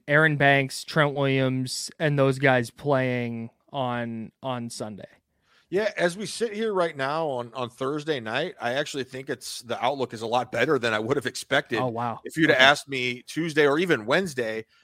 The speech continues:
Speaker 2: uh, Trent Williams seems like he's trending in the direction of playing, which, of course, is the most important one. Uh,
Speaker 1: Mm-hmm.
Speaker 2: Aaron Banks seems like the least likely out of the three. Uh, I asked Kyle Shanahan on Wednesday, 'cause, you know, when Banks had the turf toe injury earlier this year, my understanding is it is the same foot.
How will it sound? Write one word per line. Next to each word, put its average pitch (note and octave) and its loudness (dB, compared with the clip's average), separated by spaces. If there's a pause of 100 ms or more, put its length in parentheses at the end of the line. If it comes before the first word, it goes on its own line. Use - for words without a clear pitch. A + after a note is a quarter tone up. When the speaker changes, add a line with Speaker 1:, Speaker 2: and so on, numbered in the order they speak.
Speaker 2:
uh, B2 2
Trent F#3 -4
Williams D#3 -2
seems D#3+ -4
like C#3 4
he's D3 -8
trending C#3+ 0
in C#3 -4
the C3+ -2
direction B2 2
of A#2 -6
playing, B2 -2
which, B2 -4
of A#2+ -8
course, B2 -2
is A2+ -8
the A#2+ -6
most A#2+ -2
important B2 -4
one. A#2 -2 (340)
Uh, A#2 6
Speaker 1:
Mm-hmm. B2+ -6
Speaker 2:
Aaron F#3 2
Banks E3+ 2
seems E3+ -6
like D3 0
the A#2+ 2
least B2 -6
likely F#3+ 0 (220)
out F3+ 8
of F#3 0
the F#3 0
three. G3 -2 (240)
Uh, B2+ 0
I C#3+ 2
asked E3+ 0
Kyle D#3+ 0
Shanahan D3 -4
on B2 -4
Wednesday, C3+ -4 (200)
'cause, C3+ -2
you D#3 0
know, C#3+ 0
when C3+ -4
Banks F#3+ -4
had A3 -2
the D3 -6
turf E3+ -2
toe C#3 0
injury C3 -2
earlier B2+ -2
this G#2 -10
year, A#2 -4
my C#3 0
understanding D3 -8
is A#2+ -6
it A2 -12
is G#2 -14
the G#2+ -16
same C#3+ -8
foot. C3 2